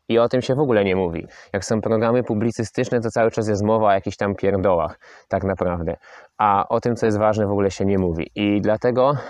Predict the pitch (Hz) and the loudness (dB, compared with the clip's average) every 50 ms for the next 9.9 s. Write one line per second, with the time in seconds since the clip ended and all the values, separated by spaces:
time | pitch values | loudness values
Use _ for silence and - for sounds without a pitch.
0 | - - - - 123 120 - - 127 127 127 - 131 131 123 123 127 131 - - | -16 -14 -8 -4 -4 -4 -2 -2 -2 -2 -2 0 0 0 0 0 -2 -2 -2 -2
1 | 123 113 123 - 123 123 123 123 143 139 131 113 101 95 95 95 95 - - 113 | -2 -2 -2 -2 -2 -2 -2 -2 -2 -2 0 0 0 0 0 0 -2 -2 -2 -2
2 | 113 - - 107 104 101 107 110 110 101 104 101 - - 104 98 104 101 - - | -2 -2 -2 -2 0 2 2 2 2 2 0 -2 -2 -2 0 0 0 0 0 0
3 | 139 156 156 - - - - - - - - 107 110 117 127 123 - 135 127 127 | -2 -2 -2 -4 -10 -20 -20 -18 -8 -2 0 2 2 2 2 2 0 2 2 2
4 | 127 127 123 120 123 123 120 123 - 117 113 - 127 120 120 123 117 117 113 110 | 2 2 2 2 4 4 2 2 0 -2 -4 -2 -2 -2 0 0 0 0 0 0
5 | 113 113 - 117 104 117 110 - - 123 117 117 117 117 113 107 107 - - - | -2 -2 -4 -4 -4 -4 -4 -4 0 0 2 4 4 4 4 2 2 -2 -6 -10
6 | - - _ _ - - _ - - 98 110 - - - 127 135 131 123 117 - | -10 -10 _ _ -20 -20 _ -6 -4 -4 -4 -4 -4 0 2 4 4 4 4 2
7 | - 120 - 117 110 - 120 104 117 107 - - 117 117 113 113 113 110 117 117 | 0 0 0 0 0 0 0 0 0 -2 0 0 0 2 2 2 4 4 4 4
8 | 120 120 110 110 104 107 98 98 - - - 117 117 107 113 110 104 - - 123 | 4 2 2 2 2 2 2 0 -2 -2 0 0 0 2 2 0 0 -2 -4 -4
9 | - 110 104 - - 110 104 104 101 98 110 107 - - 104 101 98 | -2 -2 -2 -2 -2 -2 0 0 0 0 0 -2 -2 0 0 0 0